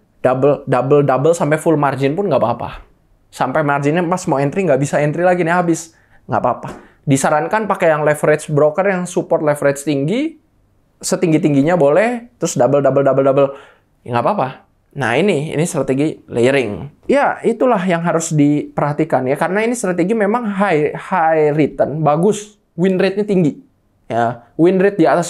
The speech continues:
sembilan puluh persen tuh udah biasa. Dengan strategi layering ini bisa profit konsisten, bener-bener lo-, nggak ada loss. Tapi sekali loss, hati-hati kalau arah, misalnya contoh,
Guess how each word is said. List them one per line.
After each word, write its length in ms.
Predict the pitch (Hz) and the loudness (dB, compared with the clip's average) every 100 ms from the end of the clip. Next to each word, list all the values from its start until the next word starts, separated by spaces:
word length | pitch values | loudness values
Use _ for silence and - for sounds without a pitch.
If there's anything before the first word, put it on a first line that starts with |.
| 180 | 2
sembilan 320 | 160 156 156 | 2 2 2
puluh 160 | 160 | 0
persen 320 | 160 156 175 180 | 0 -2 -2 0
tuh 160 | 190 | 0
udah 160 | 135 117 | -2 -2
biasa. 480 | 120 117 - - - | -2 -4 -6 -8 -2
Dengan 240 | 120 123 | -2 -2
strategi 320 | 127 135 123 | -6 -6 0
layering 320 | 127 123 123 123 | 2 4 2 0
ini 80 | 165 | 2
bisa 400 | 135 123 120 120 - _ _ | 0 2 -2 -2 -14 _ _
profit 320 | 143 131 - | -2 -2 -2
konsisten, 480 | - 143 147 139 127 | -2 0 0 0 0
bener-bener 480 | 123 127 127 139 151 - _ _ | 2 2 2 0 -2 -6 _ _
lo-, 400 | - 143 143 - | -2 0 0 -2
nggak 240 | 135 123 131 | -2 0 2
ada 80 | |
loss. 400 | 127 127 127 - _ _ _ _ | 2 2 -2 -10 _ _ _ _
Tapi 180 | - - 208 | -6 -2 -2
sekali 320 | - 143 143 | 0 0 2
loss, 480 | 165 208 208 - - _ _ _ - | 2 0 -2 -12 -20 _ _ _ -6
hati-hati 460 | 139 170 190 151 | -2 0 0 0
kalau 240 | 139 135 - | 0 2 2
arah, 340 | 143 143 147 | 2 0 -2
misalnya 460 | 160 143 139 139 - | -4 -2 0 -2 0
contoh, 400 | 127 127 123 - | 0 0 -4 -6